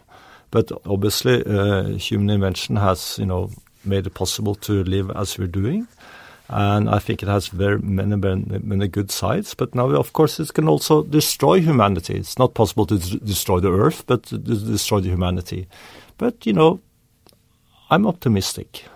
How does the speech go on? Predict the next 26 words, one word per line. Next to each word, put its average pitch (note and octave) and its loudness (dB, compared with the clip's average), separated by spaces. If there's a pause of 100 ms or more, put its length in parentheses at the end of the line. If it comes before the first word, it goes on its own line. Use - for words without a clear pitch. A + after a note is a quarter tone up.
(160)
And G#2+ 2
one A2 4
reason G#2+ 0
I'm G#2 0
optimist - -4
is - -6
because G2 -2
I G2 2
think F#2 -6
the G2+ -2
world F2 0
need G2 0
more A2 2
optimists - -2
today - 2
because - -4
so - -2
many G2+ 2
people G2 -2
are, F#2+ 2
uh, F#2 -2
uh, F2+ -4
negative. F#2+ -2 (520)
But - -4
it's B2+ 2
also, C#3 4